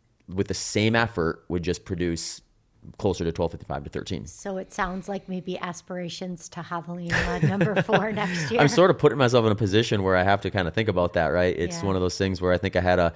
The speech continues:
Speaker 1: well, here's the thing too. Javelina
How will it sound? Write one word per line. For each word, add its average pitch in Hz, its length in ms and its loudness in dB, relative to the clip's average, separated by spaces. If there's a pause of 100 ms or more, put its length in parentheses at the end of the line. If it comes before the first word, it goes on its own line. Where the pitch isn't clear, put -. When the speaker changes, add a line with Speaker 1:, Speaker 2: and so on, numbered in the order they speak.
(320)
Speaker 1:
well, 190 280 4
here's 196 220 0
the 165 80 0
thing 123 220 0
too. 104 260 0 (840)
Javelina 175 760 2